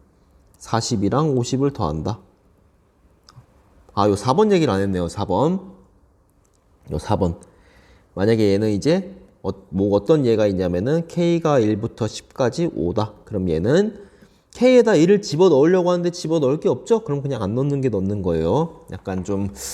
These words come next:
좀 "왜 말이 안 되는 소리를 하세요?" 할 수 있는데요. 그게 사실이에요.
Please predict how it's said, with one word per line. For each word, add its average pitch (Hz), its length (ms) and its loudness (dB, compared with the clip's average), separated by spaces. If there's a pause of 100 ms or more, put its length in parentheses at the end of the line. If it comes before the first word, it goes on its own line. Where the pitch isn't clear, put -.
(240)
좀 98 500 -4
"왜 127 140 2
말이 110 220 2
안 107 120 -2
되는 127 180 -2
소리를 131 260 -4
하세요?" 123 240 -4
할 123 100 -2
수 123 120 -6
있는데요. 107 400 0
그게 104 220 -4
사실이에요. 127 760 -2